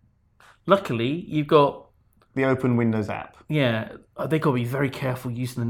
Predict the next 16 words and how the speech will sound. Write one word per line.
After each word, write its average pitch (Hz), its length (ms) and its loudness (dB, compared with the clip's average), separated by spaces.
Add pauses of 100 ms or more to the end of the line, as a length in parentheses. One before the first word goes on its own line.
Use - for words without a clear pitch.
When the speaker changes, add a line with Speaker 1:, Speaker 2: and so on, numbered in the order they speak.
Speaker 1:
name 120 180 0
though, 107 160 -4
because 113 320 -12
Windows. 113 760 -2
Speaker 2:
Oh. 113 500 -2 (1700)
Speaker 1:
Uh, 160 1200 -2
Speaker 2:
We 143 80 -4
could 135 140 -6
call 175 200 6
it 135 640 0
the, 131 480 -2
uh, 110 880 -2 (320)
Speaker 1:
the - 60 -12
Fenestrator 190 680 2
nine 143 180 0
thousand. 107 640 -6